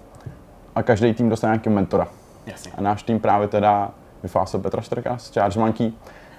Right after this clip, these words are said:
Speaker 1: který nám dohlížel na ten projekt od začátku. A byl, myslím, myslím si, že to byla nejlepší volba pro náš tým, koho jsme mohli vyfásnout. Byli jsme jako nadšený spolupráce s ním.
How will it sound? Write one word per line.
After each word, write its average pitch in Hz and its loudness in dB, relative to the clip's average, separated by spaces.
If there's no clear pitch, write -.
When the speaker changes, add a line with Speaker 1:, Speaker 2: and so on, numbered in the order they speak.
Speaker 1:
který 110 4
nám 117 8
dohlížel 123 10
na 147 10
ten 143 8
projekt 143 8
od 151 8
začátku. 147 4
A 104 8
byl, 101 2
myslím, 127 4
myslím 139 4
si, - -2
že 139 6
to 135 4
byla 131 10
nejlepší 123 4
volba 110 6
pro 107 0
náš 101 0
tým, 101 -2
koho 95 -4
jsme - -10
mohli 98 -2
vyfásnout. 90 -4
Byli 98 -4
jsme 104 -4
jako 101 -2
nadšený 101 -2
spolupráce 104 0
s - -14
ním. 113 -2